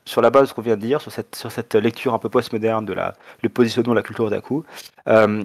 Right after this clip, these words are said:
c'est de pr-, de montrer comment Azuma reprend et, et transforme le modèle, euh, d'Otsuka, donc sur, euh, le modèle de consommation narrative. Euh, et en fait, qu'est-ce qu'il perçoit comme étant sa faiblesse et comment est-ce que la conso-, le, la, le concept de base de données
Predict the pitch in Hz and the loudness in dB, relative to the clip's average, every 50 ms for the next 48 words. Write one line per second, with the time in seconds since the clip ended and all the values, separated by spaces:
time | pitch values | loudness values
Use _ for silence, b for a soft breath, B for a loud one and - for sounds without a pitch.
0 | - - - - 131 127 127 113 - - - 110 117 117 120 113 - - 143 - | -10 -8 0 4 6 6 6 6 4 0 -4 -2 0 0 0 0 2 2 2 4
1 | 143 120 117 - 117 107 117 113 113 117 123 123 - _ _ - - 131 127 123 | 4 4 6 4 4 2 2 2 4 4 4 4 0 _ _ -2 4 4 4 4
2 | - - 117 123 143 139 113 104 98 - - 101 101 - - - 127 - - - | 4 4 6 6 8 8 8 6 6 2 0 -2 -4 -2 0 0 0 0 4 6
3 | 113 120 127 123 107 104 107 107 104 110 107 107 110 107 - 101 95 95 92 92 | 6 6 6 4 2 0 0 0 4 4 4 4 4 2 -4 -4 -4 -2 -2 0
4 | 101 107 104 - - - 107 - - 101 113 - - _ 117 - - 98 92 - | -2 -4 -4 -4 -10 -8 -6 -2 -2 -2 -2 -2 -4 _ -20 -18 -16 -14 -14 -14
5 | - - - - 87 85 85 92 101 107 104 104 101 - - 101 - 110 104 - | -14 -14 -12 -8 -8 -6 -6 -4 -2 2 2 0 0 0 -8 -8 -4 -4 -4 -2
6 | - 104 98 92 90 - - - 160 147 107 95 _ _ B B B B B B | 0 0 2 2 0 0 -2 -8 -4 -4 -4 -6 _ _ B B B B B B
7 | B _ _ - - 101 98 95 92 - 101 - - - - - 123 - 139 123 | B _ _ -4 -2 0 2 2 2 0 0 -2 -4 -6 -2 -2 2 2 2 2
8 | - - 120 - 131 120 - - 135 123 - 107 107 95 - 104 104 - - - | 2 0 2 4 4 4 4 6 4 6 6 6 4 4 2 2 0 2 0 0
9 | 123 - 113 101 104 107 120 131 - - - 98 - 110 110 113 110 - - - | 2 2 0 4 6 6 6 6 4 0 -6 -4 -4 -2 0 -2 -2 -2 -2 -4
10 | 107 98 92 87 - 101 - - - - 101 98 98 98 - - 104 101 98 - | -2 -2 -2 -4 -4 -8 -10 -10 -8 -6 -6 -6 -6 -6 -8 -6 -6 -6 -6 -8
11 | - 98 117 113 - 123 110 107 104 95 110 107 107 104 104 101 104 120 131 - | -12 -10 -10 -6 -6 -4 -2 0 2 4 4 4 4 2 2 4 6 4 4 4